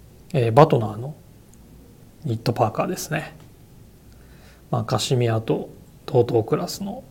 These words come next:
原料をですね、まあ、紡績、編み立て、まあ、祝重、すべての工程でですね、カシミヤと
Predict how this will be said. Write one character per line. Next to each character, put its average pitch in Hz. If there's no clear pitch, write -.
原 123
料 113
を 123
で 170
す -
ね、 202
ま 127
あ、 -
紡 113
績、 143
編 123
み 113
立 160
て、 -
ま 120
あ、 107
祝 -
重、 110
す -
べ 120
て 104
の 180
工 -
程 160
で 196
で 190
す -
ね、 143
カ 120
シ 131
ミ 117
ヤ 110
と -